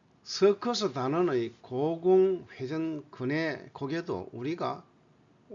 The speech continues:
올려다 보게 되면은 너무 아찔한 기분, 즉 현기증마저 먼저 드는 것입니다. 마찬가지로 회전근에도 빙빙 돌아가게 되면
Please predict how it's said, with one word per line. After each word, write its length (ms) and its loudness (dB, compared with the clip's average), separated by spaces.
올려다 480 4
보게 300 -4
되면은 540 -6
너무 360 -6
아찔한 680 -6
기분, 400 -4
즉 280 -2
현기증마저 1040 0
먼저 460 -2
드는 300 0
것입니다. 440 -10
마찬가지로 840 -2
회전근에도 880 2
빙빙 640 0
돌아가게 540 -2
되면 420 -4